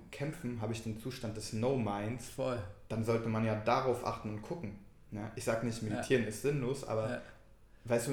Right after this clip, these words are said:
Speaker 1: man darf daraus kein Ego-Ding
Speaker 2: Du.
Speaker 1: machen, dass man sagt,
Speaker 2: Ja.
Speaker 1: so, „Oh nee, nur im Meditieren kann ich im Jetzt
Speaker 2: Voll.
Speaker 1: sein und nur hier kann ich irgendeine höhere spirituelle Praxis machen.“ Aber
Speaker 2: Ja.
Speaker 1: warum,
Speaker 2: Ja.
Speaker 1: warum ist es denn,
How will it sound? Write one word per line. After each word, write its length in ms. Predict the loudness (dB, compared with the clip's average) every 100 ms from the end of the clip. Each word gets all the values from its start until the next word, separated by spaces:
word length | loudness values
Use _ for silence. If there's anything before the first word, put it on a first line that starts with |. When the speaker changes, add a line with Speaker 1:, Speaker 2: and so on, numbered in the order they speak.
| 2
Speaker 1:
man 140 | 4
darf 160 | 6 6
daraus 280 | 6 4 4
kein 200 | 0 2
Ego-Ding 540 | 4 4 4 2 4
Speaker 2:
Du. 100 | 8
Speaker 1:
machen, 120 | 8
dass 160 | 6 4
man 140 | 2
sagt, 220 | 4 2 0
Speaker 2:
Ja. 140 | 0 2
Speaker 1:
so, 80 | 4
„Oh 120 | 4
nee, 160 | 6 4
nur 300 | 6 4 4
im 160 | 4
Meditieren 440 | 4 2 2 0 0
kann 160 | 0
ich 160 | 0 0
im 80 | 0
Jetzt 140 | 2
Speaker 2:
Voll. 80 | 4
Speaker 1:
sein 140 | 4 2 -4 -8
und 160 | 0 4
nur 160 | 6 6
hier 220 | 6 4
kann 200 | 6 0
ich 200 | 0 -4 -10 -14 -14 -16 2
irgendeine 360 | 4 4 4 6
höhere 240 | 6 6
spirituelle 520 | 2 0 0 4 4
Praxis 460 | 2 -2 -4 -6 -2
machen.“ 220 | -2 -2
Aber 200 | 2 2
Speaker 2:
Ja. 80 | 4
Speaker 1:
warum, 540 | 4 2 4 4 4 0 -6 -6
Speaker 2:
Ja. 140 | -6 2
Speaker 1:
warum 500 | 2 6 4 4 0
ist 160 | -4
es 120 | -4 -2
denn, 300 | -2 -2